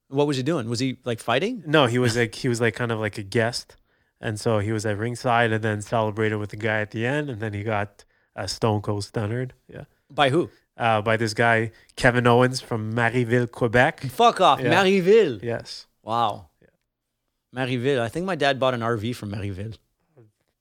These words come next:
Speaker 2: They actually near Trois-Rivières in Marieville. That's where it is. There's, uh, if you drive by, there's, like,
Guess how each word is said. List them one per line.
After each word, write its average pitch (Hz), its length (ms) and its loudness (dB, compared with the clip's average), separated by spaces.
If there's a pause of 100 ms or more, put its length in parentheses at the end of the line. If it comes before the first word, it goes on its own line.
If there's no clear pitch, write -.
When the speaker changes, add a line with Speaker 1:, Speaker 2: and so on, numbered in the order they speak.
(140)
Speaker 2:
They 110 400 -4 (480)
actually 127 340 0
near 117 280 2
Trois-Rivières 113 580 0
in 107 80 -6
Marieville. 107 440 -4
That's 107 180 -6
where 110 100 -4
it 101 80 -6
is. 123 160 -4
There's, 107 320 -4
uh, 110 180 -6
if 135 140 -10
you 123 80 -4
drive 113 300 2
by, 107 260 -2
there's, 107 280 -8
like, - 280 -16